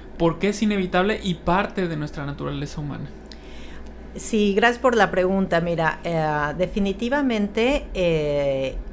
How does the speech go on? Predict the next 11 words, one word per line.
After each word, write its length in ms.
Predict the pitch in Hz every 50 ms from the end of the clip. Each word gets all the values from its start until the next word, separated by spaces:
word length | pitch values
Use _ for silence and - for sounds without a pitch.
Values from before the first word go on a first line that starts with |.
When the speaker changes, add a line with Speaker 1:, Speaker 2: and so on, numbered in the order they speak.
| - -
Speaker 2:
la 200 | 185 180 185 185
vida 460 | 185 202 208 208 240 254 277 285 - - -
no 140 | 196 190 196
es 140 | 190 180 208
una 180 | 196 185 180
línea 320 | 170 165 170 170 165 165 160
recta. 380 | 139 143 143 - - - 135 127 - - - - - - - -
Speaker 1:
Ujú. 480 | 175 160 147 - 165 147 151 175 233 240 -
Speaker 2:
Eh, 580 | 156 165 156 151 151 151 151 143 139 139 135 - - - - - - -
nadie, 680 | 175 185 185 185 185 190 196 202 208 208 208 202 - -
nadie 460 | 185 185 185 196 196 202 214 202 190